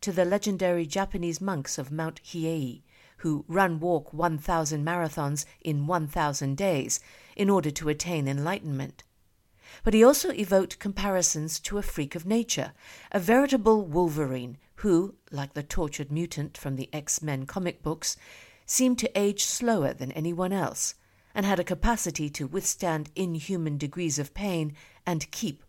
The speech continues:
pushing forward. At any given time, he looked the part both of a battle-hardened warrior and a sage old mystic. It was the latter image that tended to endear him to most people,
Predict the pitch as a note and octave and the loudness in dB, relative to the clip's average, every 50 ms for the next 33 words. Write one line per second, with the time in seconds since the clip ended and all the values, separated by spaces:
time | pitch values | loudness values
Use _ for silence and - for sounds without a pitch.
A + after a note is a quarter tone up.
0 | _ _ - G3 E3+ - C3+ B2 C3+ - - G3 G3+ F#3 C#3 - - - - - | _ _ -2 0 0 0 -2 -4 -6 -6 -2 0 0 2 0 -2 -4 -8 -14 -20
1 | _ _ _ _ _ _ _ _ _ _ _ _ _ _ _ _ _ _ _ _ | _ _ _ _ _ _ _ _ _ _ _ _ _ _ _ _ _ _ _ _
2 | _ _ _ _ - - - - - A3 A3 B3+ C#4 D4 C#4 A3 - G#3 F3 F3+ | _ _ _ _ -20 -20 -16 -2 -2 4 6 6 8 8 6 6 4 2 2 2
3 | F3+ F3 E3 - F3+ D#3 D3 D3 D3 D#3+ E3 - _ _ _ _ _ - F#3+ F#3 | -2 -2 -2 -2 -2 0 0 0 -2 -4 -6 -12 _ _ _ _ _ -2 -2 0
4 | F#3+ G#3+ G#3 - - F3+ - - F#3 F3+ E3+ E3 - - - E3+ D3+ D3 F#3+ F#3+ | 0 0 -2 -2 -4 -2 0 2 2 4 4 2 0 -2 -10 -14 -2 2 2 2
5 | F3+ D#3+ D3+ - - C#3+ C3+ C#3 C3+ C3+ - - D#3+ E3 E3 E3+ D#3+ D#3+ - - | 2 2 -4 -4 -6 -4 -2 -2 -4 -2 2 2 2 2 2 -2 -2 -4 -4 -2
6 | D#3 D3+ D3+ D3 D3+ D3 C#3+ C3+ C#3+ D#3+ E3 E3 D#3 C#3+ C#3 C#3+ D3 D3 - - | 0 0 0 0 -2 -4 -2 0 2 4 4 4 4 2 0 0 -2 -4 -8 -18
7 | _ - _ - - F3 D#3+ D3 - - - - G3 G3 G3+ G3 E3 G3 - E3 | _ -20 _ -6 -4 -2 0 0 0 0 0 2 0 0 0 -2 -4 -4 -2 0
8 | E3 E3 E3 D3 D3+ D#3 C#3+ - - - - - - - _ _ _ _ _ _ | 0 0 -2 -2 -4 -4 -4 -4 -6 -8 -12 -12 -14 -20 _ _ _ _ _ _
9 | _ _ _ _ _ _ _ _ _ _ _ _ - - - G#3+ A3 A#3 F3 G3+ | _ _ _ _ _ _ _ _ _ _ _ _ -6 -2 0 4 4 4 6 4
10 | G3+ F#3+ G#3 A#3 C4 - A3+ - - D3+ C#3 C#3 C#3+ C#3 - - D3 D3 D#3 - | 2 4 4 2 2 0 -2 -2 -2 -2 -2 -2 -4 -6 -6 -6 -6 -6 -4 -4
11 | F3+ F3+ E3 F3 E3 - - E3+ D#3 D#3 D3+ C#3 F3 F#3 G3 F3+ E3+ C#3+ D3 D3 | -2 -2 -2 -2 -4 -4 -4 -4 -2 -2 -2 -2 -2 -2 -2 -2 -2 -4 -4 -4
12 | D3+ F#3+ E3+ E3+ D3 D3 C#3+ - - - A#3 A3 - C#3+ C3 - | -4 -4 -2 -2 -2 -2 -4 -6 -4 -4 -4 -2 -2 -4 -4 -6